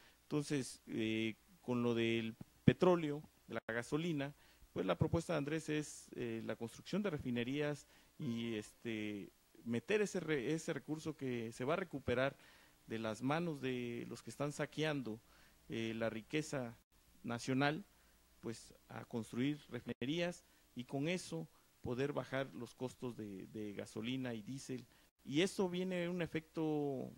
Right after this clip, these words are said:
dominó. Si baja la gasolina, también baja el transporte público y los alimentos, saben que la mayoría se transporta, eh, con vehículos a gasolina. Entonces,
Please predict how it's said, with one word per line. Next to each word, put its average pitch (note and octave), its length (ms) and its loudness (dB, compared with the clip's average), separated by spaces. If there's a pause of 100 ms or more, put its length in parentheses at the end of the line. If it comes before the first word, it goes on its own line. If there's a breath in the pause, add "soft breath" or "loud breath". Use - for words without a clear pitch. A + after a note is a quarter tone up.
(200)
dominó. D#3 540 4 (400 loud breath)
Si - 160 -10
baja F#3+ 300 4
la F3+ 100 0
gasolina, F3 560 -2
también D#3 580 -2 (380 soft breath)
baja D#3 480 4
el A#2+ 300 -4
transporte C#3+ 560 -2
público D3+ 600 -4 (340 loud breath)
y B2+ 40 -8
los - 180 -4
alimentos, C#3+ 540 -2 (220)
saben D3 320 0
que B2 180 -4
la A#2+ 140 -4
mayoría B2+ 520 -2
se C3 160 -8
transporta, B2+ 720 -4 (360 loud breath)
eh, A2 560 -2
con A2+ 180 -4
vehículos A#2+ 460 -2
a A#2+ 40 -4
gasolina. C#3 540 -4
Entonces, D3+ 440 -4